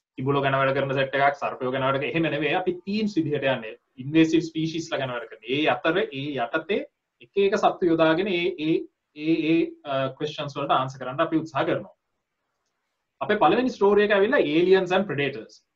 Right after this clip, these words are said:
දැන් මෙතන අපි ඒලියන්ස් ලා කියලා හඳුන්වන්නේ ආගන්තුක විශේෂ. ප්‍රිඩේටර්ස් ලා කියලා හඳුන්වන්නේ ඒ දේශීය පරිසරවල ඉන්න විලෝපිකයෝ. දැන් මේ විල-, යම්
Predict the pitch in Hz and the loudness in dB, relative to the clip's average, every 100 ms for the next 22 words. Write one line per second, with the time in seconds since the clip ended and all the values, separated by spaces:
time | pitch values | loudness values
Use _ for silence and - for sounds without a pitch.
0 | _ _ _ _ _ 127 139 - 214 220 | _ _ _ _ _ -8 -6 -2 0 2
1 | 226 143 156 185 196 196 202 190 185 175 | 2 4 4 6 4 2 2 4 4 4
2 | 175 175 165 160 226 285 220 - 120 160 | 2 2 0 0 -2 -4 -8 -6 -2 2
3 | 165 165 160 135 117 - 101 - _ _ | 2 0 0 0 0 -8 -16 -20 _ _
4 | _ _ _ _ _ 120 127 247 247 233 | _ _ _ _ _ 0 6 6 6 2
5 | 208 190 160 143 127 113 107 185 320 302 | 2 2 2 0 -6 -10 -12 -10 -10 -10
6 | - - 147 170 135 156 190 185 139 143 | -14 -6 0 0 0 0 0 0 0 -2
7 | 151 151 151 160 240 151 160 156 - - | -2 -2 -2 -4 -2 2 4 2 -2 -12
8 | _ _ _ _ _ _ _ - 117 127 | _ _ _ _ _ _ _ -12 -6 -2
9 | 170 190 190 - _ _ _ 120 120 135 | 2 2 0 -4 _ _ _ _ -6 -4
10 | 147 - 127 123 127 | -4 -8 -12 -6 -4